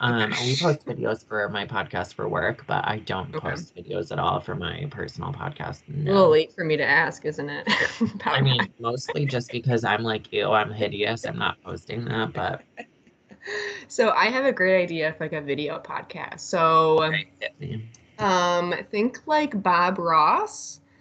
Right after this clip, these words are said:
Speaker 2: Um,
Speaker 1: Okay.
Speaker 2: you ha-, everyone has their own canvas. Everyone's on camera, you know, drinking some beverages, having a good time. They're all following, um, you know, the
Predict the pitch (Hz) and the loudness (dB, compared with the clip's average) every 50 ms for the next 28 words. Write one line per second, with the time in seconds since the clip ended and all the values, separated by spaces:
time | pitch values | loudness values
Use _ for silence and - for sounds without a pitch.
0 | _ _ _ _ - 185 190 185 180 175 175 170 170 165 165 165 165 165 165 165 | _ _ _ _ 0 2 4 4 4 4 4 2 2 2 2 2 2 2 2 2
1 | 165 165 165 160 160 160 156 143 143 180 180 185 190 196 196 - - _ - 190 | 2 0 0 0 0 0 0 0 0 2 4 4 4 4 0 -6 -8 _ -6 -4
2 | 190 190 196 202 208 208 214 220 214 196 185 185 - 185 180 180 180 180 185 185 | 2 4 6 6 6 6 4 4 4 2 2 2 2 4 4 4 4 2 0 0
3 | - 165 165 165 170 165 165 165 170 170 - 151 160 165 165 165 175 175 180 180 | 0 0 0 0 0 0 0 -2 -2 -2 -2 -2 0 0 2 2 2 2 2 2
4 | 185 175 175 180 180 - 185 156 160 160 156 156 156 151 151 156 156 - - - | 2 2 2 2 0 0 0 0 0 0 0 0 0 0 0 -2 -2 -4 -8 -16
5 | - - _ _ _ - 175 165 156 151 156 156 165 - 175 175 - 202 196 202 | -20 -20 _ _ _ -2 0 2 2 2 2 2 2 2 2 2 4 2 4 4
6 | 208 208 208 202 202 190 185 180 175 175 180 175 185 180 170 170 175 175 180 190 | 4 2 4 6 4 4 4 6 4 4 4 4 4 6 6 6 6 4 2 -2
7 | 175 170 175 185 185 185 190 196 196 196 190 185 165 160 156 156 160 160 165 165 | -4 -2 0 0 0 0 2 0 0 0 0 -2 0 0 0 -2 -2 -2 -2 -2
8 | - - 165 170 185 185 - 180 170 170 175 175 175 175 175 175 175 170 170 170 | 0 2 2 2 2 2 2 4 4 6 4 4 2 2 0 0 0 0 0 0
9 | 170 170 170 170 175 175 175 175 170 175 165 160 160 160 156 151 156 160 165 170 | 0 0 -2 -2 0 0 -2 -2 -2 -4 -4 -4 -4 -2 -2 -2 -4 -4 -4 -2
10 | 165 156 156 156 165 170 165 160 165 | -2 0 0 0 2 2 2 2 0